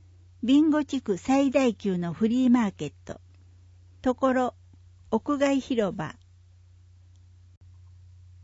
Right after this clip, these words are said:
第三回親父バンドフェスティバル。入場料無料。二十三日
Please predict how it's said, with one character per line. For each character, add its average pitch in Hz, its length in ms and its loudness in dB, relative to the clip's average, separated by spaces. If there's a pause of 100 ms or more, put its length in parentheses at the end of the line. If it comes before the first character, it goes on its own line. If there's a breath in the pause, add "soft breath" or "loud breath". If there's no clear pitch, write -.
(640)
第 247 120 2
三 254 360 2
回 202 320 -4 (100)
親 254 240 4
父 262 140 0
バ 262 180 2
ン 240 100 6
ド 240 120 2
フ - 120 -10
ェ 247 40 2
ス - 160 -8
テ - 80 -2
ィ 190 40 -2
バ 175 180 -4
ル。 - 200 -12 (1300)
入 285 300 6
場 277 280 0
料 247 440 -2
無 240 180 2
料。 180 360 -8 (760)
二 294 180 2
十 247 180 2
三 240 320 4
日 185 440 -6